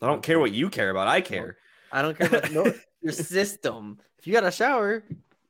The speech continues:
Speaker 2: go shower.
Speaker 1: Okay.
Speaker 2: That's my motto in life.
Speaker 1: All right.
Speaker 2: All right. Um, that's all. That's it. We're not dragging out this podcast anymore. Um,
Speaker 1: You
Speaker 2: I'm
Speaker 1: know what?
Speaker 2: tired.
Speaker 1: We're story time with Bruni. You got,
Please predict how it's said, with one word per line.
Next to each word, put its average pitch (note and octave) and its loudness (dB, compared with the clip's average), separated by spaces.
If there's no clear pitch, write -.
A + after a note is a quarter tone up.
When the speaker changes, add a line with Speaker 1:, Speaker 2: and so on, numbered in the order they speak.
Speaker 2:
go A2 -14
shower. D#3+ -16
Speaker 1:
Okay. G2+ -12
Speaker 2:
That's A2+ -10
my B2 -8
motto A#2 -10
in G#2+ -16
life. G#2 -18
Speaker 1:
All G2 -12
right. A2+ -12
Speaker 2:
All D3 -2
right. F#3+ -2
Um, C#3+ 0
that's D3+ -2
all. B2+ -2
That's B2+ -6
it. G2 -6
We're A#2+ -12
not A#2+ -6
dragging G#2+ -6
out G2+ -12
this G#2 -18
podcast G#2 -18
anymore. G2+ -14
Um, G2 -12
Speaker 1:
You - -20
Speaker 2:
I'm B2 0
Speaker 1:
know G#3 4
what? A3 2
Speaker 2:
tired. G2 -14
Speaker 1:
We're E3 -2
story G3 -4
time F#3+ -6
with D3 -6
Bruni. B2+ -8
You A2 -6
got, D3+ -4